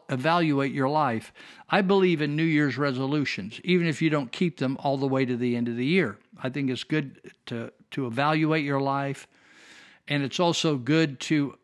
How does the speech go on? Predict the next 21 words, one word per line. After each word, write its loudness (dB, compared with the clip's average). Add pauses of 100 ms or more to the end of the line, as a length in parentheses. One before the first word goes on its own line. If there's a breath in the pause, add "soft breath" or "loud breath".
(100)
uh, -2 (220)
change, 0
make 0
some -2
change, -2
whether 0
it's -8
health, -2 (480 loud breath)
whether -4
it's, -8
uh, 0 (840 soft breath)
uh, -2 (160)
mental, 2
whether 0
it's -8
spiritual, 0
no 0
matter 0
what 4
it 0
is, 0